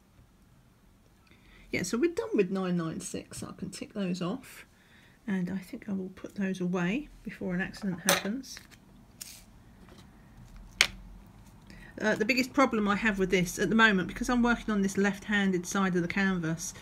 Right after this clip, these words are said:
all my things are here to the left as well. Uh,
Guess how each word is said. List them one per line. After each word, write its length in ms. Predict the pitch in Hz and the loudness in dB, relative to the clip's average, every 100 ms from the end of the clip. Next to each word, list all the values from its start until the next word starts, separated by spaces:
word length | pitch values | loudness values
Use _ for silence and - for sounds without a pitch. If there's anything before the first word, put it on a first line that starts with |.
| - - - | -16 -20 0
all 200 | 240 226 | 4 4
my 220 | 220 214 | 4 2
things 420 | 196 220 214 208 | 4 2 2 0
are 80 | 196 | 0
here 380 | 202 208 214 247 | 4 4 6 2
to 160 | 254 | 0
the 140 | 208 196 | 2 4
left 480 | 202 240 - - - | 6 4 0 -12 -4
as 160 | 185 | 0
well. 320 | 196 196 262 - - - - - | 4 4 2 -2 -14 -20 -20 0
Uh, 160 | - | 4